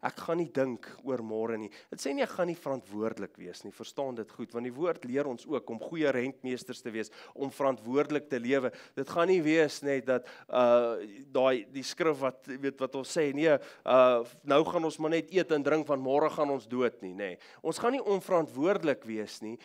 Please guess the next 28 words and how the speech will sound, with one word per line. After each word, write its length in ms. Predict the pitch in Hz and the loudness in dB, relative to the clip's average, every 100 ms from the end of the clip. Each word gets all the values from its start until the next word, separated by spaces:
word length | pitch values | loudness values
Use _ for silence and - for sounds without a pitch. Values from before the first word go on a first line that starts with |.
| - | -10
maar 140 | 156 170 | 0 2
ons 200 | 180 - | 2 0
denke 480 | - 151 226 170 147 | 2 4 4 2 0
gaan 240 | - 180 | 2 0
nie 120 | 214 | 0
net 180 | 202 180 127 | 0 0 -2
wees 340 | 151 165 131 147 | -2 0 0 -4
in 100 | 143 | -6
die 100 | 131 | -6
toekoms 480 | - - 139 123 - | -8 -4 -4 -4 -6
nie, 100 | 123 - - | -8 -8 -10
want 140 | 139 | -4
die 60 | 147 | -4
probleem 460 | 151 139 156 185 165 | -2 -2 2 2 2
is 100 | - | 2
dan 140 | 147 | 0
geniet 520 | - 160 147 156 160 143 | 2 -2 0 -2 -2 0
jy 100 | 135 | 0
nie 140 | 131 120 | -2 -6
die 120 | 117 | -6
nou 200 | 110 117 110 | -2 -2 -2
nie. 140 | 98 - - 143 | -8 -12 -6 2
Jy 140 | 196 | 4
ervaar 680 | - 147 147 - 190 160 143 | 6 4 4 0 4 6 4
nie 120 | 131 120 | 0 -6
die 120 | 117 | -4
nou 300 | 113 107 98 | -2 -2 -4
nie. 160 | 85 | -10